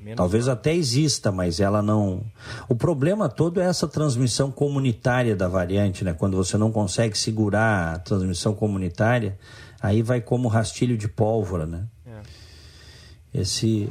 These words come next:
Speaker 2: e-, esse é um, é um problema que nós estamos vivendo aí em Porto Alegre. E por tudo que os médicos estão dizendo,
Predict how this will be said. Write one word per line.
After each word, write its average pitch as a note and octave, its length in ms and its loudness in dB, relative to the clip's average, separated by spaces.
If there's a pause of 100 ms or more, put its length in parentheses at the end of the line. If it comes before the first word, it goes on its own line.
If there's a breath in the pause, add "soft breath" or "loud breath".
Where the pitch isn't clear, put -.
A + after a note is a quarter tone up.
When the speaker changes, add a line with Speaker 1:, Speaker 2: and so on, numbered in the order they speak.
Speaker 2:
e-, G2+ 380 0
esse F#2+ 240 -2
é A2 40 2
um, A2 300 -2
é - 40 -4
um G#2 120 0
problema A2 420 2
que C3 100 -6
nós C#3+ 120 2
estamos D#3 260 -2
vivendo D3+ 400 0
aí D3 140 2
em D3 60 0
Porto D3 340 0
Alegre. D3+ 520 0
E D#2 40 -6
por F#2 200 -2
tudo C#3+ 340 0
que B2+ 120 -2
os G2 100 -2
médicos G#2 600 0
estão G2 340 -2
dizendo, G2+ 760 0